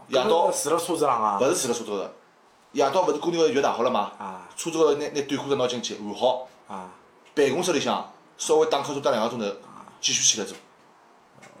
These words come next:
Speaker 2: 太专业，太专业。
Speaker 1: 勿是专业，阿拉搿朋友已经做，做到医院里向去了。
Speaker 2: 哦。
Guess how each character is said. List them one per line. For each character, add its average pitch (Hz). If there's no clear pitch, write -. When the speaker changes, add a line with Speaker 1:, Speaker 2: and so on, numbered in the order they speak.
Speaker 2:
太 113
专 101
业， 92
太 87
专 92
业。 92
Speaker 1:
勿 123
是 165
专 160
业， 147
阿 123
拉 151
搿 -
朋 131
友 143
已 143
经 151
做， -
做 156
到 -
医 -
院 170
里 156
向 123
去 -
了。 -
Speaker 2:
哦。 -